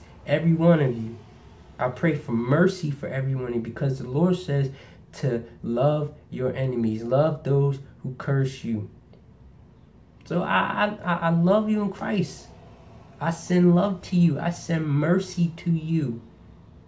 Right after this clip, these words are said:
in Jesus' mighty name. I pray that, that, that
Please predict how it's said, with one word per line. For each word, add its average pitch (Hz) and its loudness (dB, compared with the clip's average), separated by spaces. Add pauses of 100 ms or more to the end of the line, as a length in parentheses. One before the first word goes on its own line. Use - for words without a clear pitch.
(200)
in 135 0
Jesus' 156 0
mighty 151 -2
name. 139 -2 (320)
I 131 -4
pray 165 4
that, 160 2 (1500)
that, 139 0
that - 0